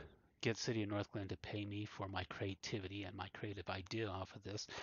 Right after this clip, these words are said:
If not, you can always help me by getting hats, t-shirts, and, uh, when I release my new, uh, House District thirty-four, uh, state legislator, uh, um, concept, uh, there's two versions. There's the red, white, and blue, and there's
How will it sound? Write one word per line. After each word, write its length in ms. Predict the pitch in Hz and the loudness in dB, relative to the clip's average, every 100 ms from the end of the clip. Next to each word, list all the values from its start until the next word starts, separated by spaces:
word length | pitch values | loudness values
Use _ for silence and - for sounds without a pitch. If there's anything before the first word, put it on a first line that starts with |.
| - 139 | 2 6
If 160 | 135 | 6
not, 260 | 143 117 104 | 6 6 4
you 80 | 120 | 0
can 160 | 131 | 2
always 240 | 107 104 - | 2 2 2
help 260 | 95 95 110 | -2 -2 -2
me 40 | |
by 200 | 101 98 | 0 0
getting 200 | 110 107 | 0 0
hats, 440 | 87 101 113 - | 0 4 4 2
t-shirts, 760 | - 107 101 - 101 104 - - 92 | -2 0 4 4 2 -2 -2 -2 -2
and, 140 | 98 104 | -4 -2
uh, 140 | 95 - - - - | -2 -4 -6 -6 -2
when 120 | 110 104 | 6 8
I 140 | 101 | 8
release 420 | 95 104 110 - | 6 6 4 4
my 200 | - 98 | 4 4
new, 340 | 98 107 104 98 | 4 6 6 6
uh, 160 | 92 | 6
House 280 | 90 107 - | 6 6 4
District 380 | 110 - 101 - | 2 2 0 2
thirty-four, 680 | 113 98 - 107 107 104 101 | 2 2 0 0 4 4 4
uh, 240 | 90 90 - - - - - - - - _ - | 4 2 -2 -12 -10 -8 -8 -10 -18 -20 _ -4
state 320 | - 113 107 | 8 8 8
legislator, 640 | 107 107 - 113 117 113 - - - - | 4 6 6 6 6 4 0 -14 -14 -4
uh, 180 | 92 95 - - - | -2 -2 -6 -2 0
um, 300 | 90 90 - - - _ - | 0 -4 -12 -20 -20 _ -4
concept, 640 | - 113 101 - 120 - - _ - - - - - | 4 6 6 2 0 -2 -18 _ -20 -20 -20 -10 -4
uh, 300 | 87 - - - _ _ - | -2 -4 -8 -14 _ _ 2
there's 240 | 101 - | 4 4
two 240 | - 117 | 4 2
versions. 460 | 95 98 - 104 - | 2 0 -2 -2 -2
There's 160 | 95 92 | -2 -4
the 100 | 90 | -2
red, 240 | 92 104 | -4 -2
white, 160 | 95 95 | -2 -2
and 100 | 85 | -4
blue, 300 | 98 127 147 | 0 0 2
and 180 | 101 95 | 0 2
there's 220 | 98 92 | 0 -2